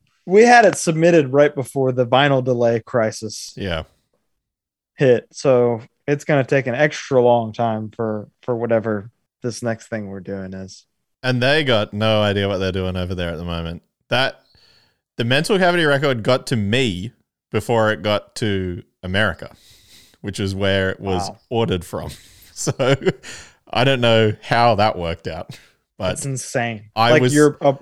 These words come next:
Speaker 1: like, a personal copy that you got, or, like, your shipment of
Speaker 2: My
Speaker 1: records?
Speaker 2: shipment. Like, I was shipping out my ones before the label were.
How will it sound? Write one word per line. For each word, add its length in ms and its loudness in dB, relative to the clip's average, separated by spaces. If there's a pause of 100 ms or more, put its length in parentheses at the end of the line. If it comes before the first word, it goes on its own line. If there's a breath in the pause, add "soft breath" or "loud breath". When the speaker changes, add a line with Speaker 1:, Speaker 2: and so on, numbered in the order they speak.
Speaker 1:
like, 220 4
a 100 6
personal 560 0
copy 460 0
that 160 2
you 160 -2
got, 280 2
or, 140 2
like, 220 0
your 180 -4
shipment 420 -8
of 160 -14
Speaker 2:
My 180 2
Speaker 1:
records? 200 0
Speaker 2:
shipment. 340 -6 (220)
Like, 240 -4
I 220 4
was 240 0
shipping 360 -2
out 300 0 (340)
my 300 0
ones 380 -2
before 420 -2
the 100 -2
label 380 0
were. 240 -12